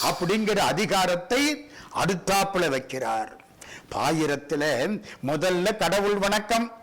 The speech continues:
படிச்சிட்டோம். ரெண்டாவது என்ன? கடவுளுக்கு அடுத்தாப்புல மழை. மழை பெய்யலைன்னா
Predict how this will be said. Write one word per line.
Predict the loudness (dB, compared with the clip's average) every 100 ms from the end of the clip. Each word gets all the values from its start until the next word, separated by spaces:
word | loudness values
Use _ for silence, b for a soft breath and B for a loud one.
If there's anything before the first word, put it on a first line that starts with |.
| -6 -2
படிச்சிட்டோம். | -2 -4 -8 -8 -10 -20 -20 -20 B B B
ரெண்டாவது | 0 2 4 4 4 2
என்ன? | 2 2 2 0 B B
கடவுளுக்கு | 0 4 4 4 4 4
அடுத்தாப்புல | 2 2 2 4 4 2 2 4
மழை. | 4 4 4 0 -6 -16 B B B
மழை | 0 4 4
பெய்யலைன்னா | 2 2 4 4 4 4 4 4 4